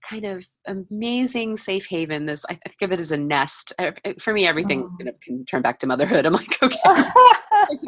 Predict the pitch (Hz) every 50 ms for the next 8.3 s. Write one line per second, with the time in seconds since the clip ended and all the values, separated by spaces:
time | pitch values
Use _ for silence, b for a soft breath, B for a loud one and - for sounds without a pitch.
0 | 220 208 220 220 226 208 202 214 190 190 196 180 175 185 220 180 165 175 190 190
1 | - 311 302 294 339 339 339 330 294 311 320 302 294 294 - - - - - 247
2 | B B B B B B B B B B _ _ - 254 233 269 269 262 254 247
3 | 247 240 233 - - - - - 240 262 254 254 254 240 240 254 254 269 269 269
4 | 247 220 _ _ _ _ _ _ _ _ _ _ _ _ - 233 220 214 226 214
5 | 226 269 302 277 240 - - 208 - 156 - _ 185 208 202 - - 208 196 190
6 | 185 185 208 208 185 175 165 165 160 - - - 160 151 151 151 147 - - _
7 | _ _ _ _ _ _ _ _ _ _ _ _ _ - 247 233 233 254 262 254
8 | - - 233 262 330 285